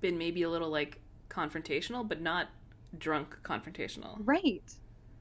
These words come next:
Speaker 1: Like, she would have
Speaker 2: And,
Speaker 1: just,
Speaker 2: like,
Speaker 1: like
Speaker 2: yes, we know she drinks, but we've also never had any indication that she drinks too much as
Speaker 1: Yeah,
Speaker 2: a
Speaker 1: like, aside
Speaker 2: regular
Speaker 1: from
Speaker 2: habit.
Speaker 1: the amount of bottles, like, she's never drunk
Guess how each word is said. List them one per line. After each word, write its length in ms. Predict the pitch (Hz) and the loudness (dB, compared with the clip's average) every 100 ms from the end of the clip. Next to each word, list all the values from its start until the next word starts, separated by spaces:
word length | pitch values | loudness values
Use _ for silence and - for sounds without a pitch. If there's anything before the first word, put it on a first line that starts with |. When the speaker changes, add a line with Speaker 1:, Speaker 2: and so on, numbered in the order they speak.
| - - - - - | -18 -20 -20 -10 0
Speaker 1:
Like, 160 | 170 | 2
she 120 | - | 2
would 100 | 180 | 4
have 60 | 170 | 8
Speaker 2:
And, 100 | 277 | 8
Speaker 1:
just, 100 | 302 | 8
Speaker 2:
like, 200 | 131 - | 6 2
Speaker 1:
like 100 | 247 | 4
Speaker 2:
yes, 240 | 311 311 | 4 4
we 120 | 277 254 | -2 0
know 140 | 254 | 0
she 160 | - 233 | 0 -4
drinks, 440 | 196 196 277 - 220 | -2 -2 -4 -6 -4
but 160 | 220 | 0
we've 160 | 226 185 | 0 2
also 460 | 208 214 226 214 196 | 4 4 4 4 2
never 260 | 196 196 | 2 2
had 220 | 196 180 | 4 2
any 260 | - 190 180 | 2 -4 -4
indication 460 | 175 175 170 175 170 | -6 -6 -6 -6 -6
that 100 | 165 | -4
she 140 | 185 | -4
drinks 380 | 180 185 175 - | -2 0 0 -6
too 200 | - 185 | -4 0
much 420 | 175 220 - - - - - - - - - - 202 | 2 2 0 -4 -8 -20 -20 -20 -20 -20 -20 0 4
as 160 | 190 | 6
Speaker 1:
Yeah, 80 | 180 | 6
Speaker 2:
a 20 | |
Speaker 1:
like, 120 | 208 | 4
aside 300 | 165 175 240 | 2 6 6
Speaker 2:
regular 140 | 214 262 | 6 2
Speaker 1:
from 160 | 233 | 4
Speaker 2:
habit. 260 | 214 233 - - - - | 6 4 0 -16 -14 -4
Speaker 1:
the 180 | 196 180 | 4 6
amount 340 | 165 160 196 | 6 4 4
of 120 | 185 | 0
bottles, 360 | 147 139 135 151 | 2 2 2 0
like, 120 | 147 | -2
she's 240 | - 190 180 | -2 -2 -2
never 300 | 175 180 170 | 0 0 0
drunk 520 | 160 160 151 147 | -2 2 4 2